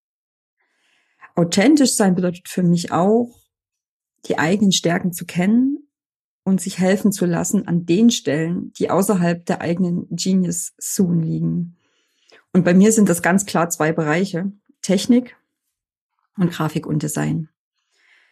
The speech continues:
Ich habe für mich sehr früh entschieden, dass ich das meiste rund um mein, um mein Online-Business, das meiste rund um Online-Business-Technik, wie Website-Erstellung,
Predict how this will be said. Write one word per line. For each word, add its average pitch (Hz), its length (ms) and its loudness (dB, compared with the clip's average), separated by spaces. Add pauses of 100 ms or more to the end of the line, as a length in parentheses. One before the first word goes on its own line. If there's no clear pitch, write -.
(1300)
Ich 196 160 0
habe 214 120 2
für 233 140 4
mich 202 440 4
sehr 202 220 2
früh 233 260 4
entschieden, 202 680 4
dass 180 200 -4
ich - 300 -10 (1200)
das - 200 -6
meiste 196 420 2
rund 220 280 2
um 185 120 -2
mein, 180 180 -6
um - 280 -6
mein 170 180 0
Online-Business, 180 840 -2
das - 180 -8
meiste 196 380 2
rund 208 260 2
um 175 140 0
Online-Business-Technik, 180 1200 -2 (760)
wie 202 140 4
Website-Erstellung, - 1200 0